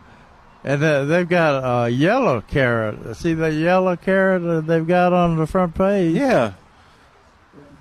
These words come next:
Speaker 1: Purple and yellow. Or maroon and yellow.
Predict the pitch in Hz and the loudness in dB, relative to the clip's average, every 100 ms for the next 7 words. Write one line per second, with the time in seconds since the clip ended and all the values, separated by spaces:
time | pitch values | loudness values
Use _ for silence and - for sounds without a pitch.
0 | - 160 170 175 175 175 180 170 175 175 | -2 0 2 2 2 2 2 2 2 2
1 | 139 101 - - - - - _ _ _ | 0 -4 -10 -20 -20 -20 -20 _ _ _
2 | _ _ _ _ 127 123 120 120 131 156 | _ _ _ _ -4 -2 -4 -4 0 4
3 | 170 180 170 131 120 107 98 87 82 95 | 4 4 2 0 -2 -4 -8 -10 -12 -18